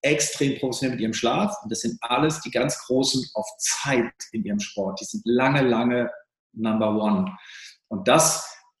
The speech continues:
machen die auch, weil die professionell mit ihrem Schlaf auch arbeiten,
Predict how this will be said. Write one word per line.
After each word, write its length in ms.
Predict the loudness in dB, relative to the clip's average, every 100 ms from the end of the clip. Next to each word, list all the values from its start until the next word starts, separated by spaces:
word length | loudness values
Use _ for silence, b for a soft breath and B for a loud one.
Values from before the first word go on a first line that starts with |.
| -4
machen 340 | -2 0 0
die 100 | 0
auch, 380 | 2 8 8 8
weil 120 | 2
die 120 | 4 2
professionell 540 | 0 0 0 0 -2
mit 80 | 0
ihrem 180 | 0 0
Schlaf 380 | 0 0 0 -2
auch 360 | 0 0 0 -6
arbeiten, 600 | -2 0 2 0 -4 -8